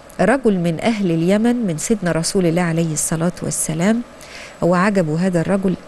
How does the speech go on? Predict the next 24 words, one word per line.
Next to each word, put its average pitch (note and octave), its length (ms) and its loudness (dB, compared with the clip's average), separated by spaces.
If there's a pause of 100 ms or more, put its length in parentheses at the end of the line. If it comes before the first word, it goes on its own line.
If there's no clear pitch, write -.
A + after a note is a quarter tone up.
(180)
ما E3+ 120 2 (120)
قاله A#3 380 2
النبي D#3+ 360 0
عليه D3 180 -2
الصلاة - 400 -6
والسلام D3+ 280 -4
في D3 200 -4
هذه D3+ 300 -2
الخطبة، - 440 -12 (500)
فطلب G#3+ 500 2
هذا G#3 280 4
الرجل F#3+ 440 2
الذي F3+ 320 2
هو A3 100 4
من F#3+ 180 2
أهل E3 240 0
اليمن D3+ 540 0
من F3+ 180 2
رسول G3 380 2
الله E3 180 2
صلى - 300 -2
الله D3+ 340 -2
عليه D3+ 160 -2 (100)
وسلم G3 420 -4